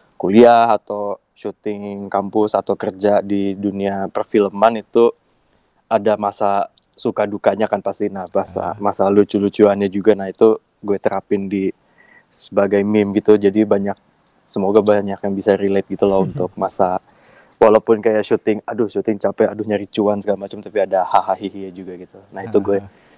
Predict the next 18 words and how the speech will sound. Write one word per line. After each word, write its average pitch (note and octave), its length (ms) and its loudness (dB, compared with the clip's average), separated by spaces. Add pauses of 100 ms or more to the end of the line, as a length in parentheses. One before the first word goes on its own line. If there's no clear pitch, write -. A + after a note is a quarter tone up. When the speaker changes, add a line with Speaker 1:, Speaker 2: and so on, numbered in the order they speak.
(200)
Speaker 1:
bikin G2+ 580 0 (180)
meme-nya G#2 300 4
buat, G2 320 0 (260)
ya, A#2+ 220 6
m-, A2 240 -4 (480)
ibaratnya G#2+ 560 2 (500)
mengenang-mengenang G2 840 -2
masa-masa G2 720 0 (300)
lucu-lucuannya G2+ 680 -2
itu. - 240 -6 (240)
Terus, D#3 720 -2 (240)
angka-angka A#2+ 480 4
juga A#2 240 -2
perlu A2 240 -4
disebut G2+ 340 -8
nggak G2+ 220 -12
sih? A2 160 2 (320)
Fo-, B2 400 6